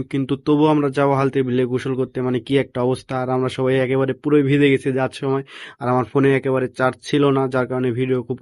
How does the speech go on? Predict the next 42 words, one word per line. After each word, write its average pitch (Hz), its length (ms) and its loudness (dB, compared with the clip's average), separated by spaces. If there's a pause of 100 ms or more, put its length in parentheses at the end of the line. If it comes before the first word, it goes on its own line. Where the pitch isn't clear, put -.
(140)
অল্প 135 120 2 (120)
নিতে 139 220 -2
পেরেছি। 123 320 -2
আর 151 100 4
আমরা 156 160 4
একসাথে 165 280 0
কারা 156 160 6
কারা 151 140 2
আছি 147 180 -4
সেটা 139 180 -2
তো 139 40 0 (100)
দেখতে 131 260 -4
পারলেন, 139 280 0
আর 131 140 0
আমাদের 131 240 -2
সাথে 135 160 -2 (180)
আরো 135 160 4
একটি 143 140 -4 (100)
গাড়ি 127 260 6
আছে, 135 220 -4
তো 135 120 -4
এই 135 80 2
গাড়িতে 135 280 2
আরো 127 160 -2
তিনজন 139 300 0
আছে, 139 200 -4
তারা 127 160 2
আপনারা 127 300 -4
দেখতে 135 200 -6 (100)
পাচ্ছেন। 135 280 -2 (120)
আপনাদেরকে 165 420 4
আগে 156 160 2
একটা 160 200 0
কথা 160 140 0 (140)
বলে 147 240 4
নিই, 147 180 4
এই 135 100 4
ভিডিওটি 143 320 0 (100)
করা 143 140 6 (100)
আট 139 160 0
নয় 139 220 0
দিন 135 100 0